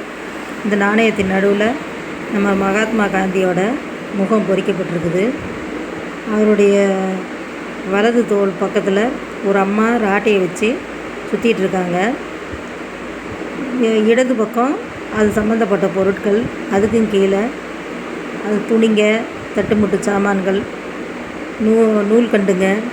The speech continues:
இதெல்லாம் இருக்குதுங்க. பாத்தீங்களா? இதனுடைய விலையை பார்ப்போமா இப்போ?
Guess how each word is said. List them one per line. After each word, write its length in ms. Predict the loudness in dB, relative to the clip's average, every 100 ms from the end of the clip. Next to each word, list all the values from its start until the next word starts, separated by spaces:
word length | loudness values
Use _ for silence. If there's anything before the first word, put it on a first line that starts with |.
| -8 -10 -10 -2
இதெல்லாம் 420 | 2 4 4 4
இருக்குதுங்க. 480 | 4 2 2 0 0 -4 -8 -8 -4
பாத்தீங்களா? 420 | -2 -2 0 0 -2 -4 -6 -10 -10 -10 -10 -10 -10 -8 -8 -8 -10 -10 -10 -10 -12 -12 -12 -12 -12 -12 -12 -10 -10 -10 -10 -10 -10 -10 -10 -10 -10 -12 -10 0
இதனுடைய 340 | 4 6 6 4
விலையை 300 | 4 4 2
பார்ப்போமா 400 | -2 -4 -6 -6
இப்போ? 320 | -2 0